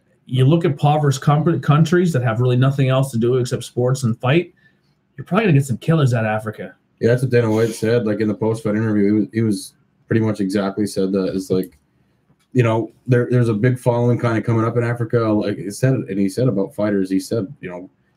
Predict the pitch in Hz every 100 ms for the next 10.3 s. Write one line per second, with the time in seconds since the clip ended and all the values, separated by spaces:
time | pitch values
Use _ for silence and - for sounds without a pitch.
0 | _ 98 95 110 110 101 104 - 104 104
1 | 101 104 107 - 95 95 101 101 98 98
2 | - 101 98 98 101 95 95 92 101 98
3 | 95 98 92 95 107 98 - 95 90 95
4 | - 95 95 95 90 - _ _ - 95
5 | 101 98 95 101 107 98 92 _ _ _
6 | _ _ _ _ - 117 113 113 110 107
7 | 104 - _ _ _ _ _ _ 156 170
8 | 180 123 147 170 165 143 101 - 113 110
9 | 101 101 107 101 95 98 107 139 156 156
10 | 139 120 -